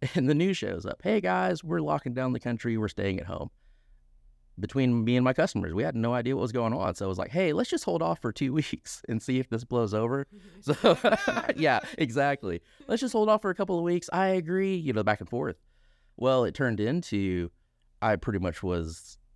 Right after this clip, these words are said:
Speaker 1: I wanna say it was three months without work. And the whole deal was, you know, we had a loan out to do the building, but I also needed to work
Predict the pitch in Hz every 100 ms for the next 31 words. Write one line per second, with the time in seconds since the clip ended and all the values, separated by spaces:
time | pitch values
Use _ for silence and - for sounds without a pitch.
0 | - - - - _ - - 113 151 -
1 | 87 - 98 85 87 147 - - - _
2 | _ - _ _ _ _ - 104 104 87
3 | 92 127 - _ _ _ 110 104 98 95
4 | 104 90 90 147 156 85 87 90 82 90
5 | 80 87 131 156 139 123 120 - - -
6 | 98 92 87 92 - - 107 87 95 160
7 | 117 87 90 _ _ _ 101 101 120 107
8 | 95 90 85 92 87 90 92 85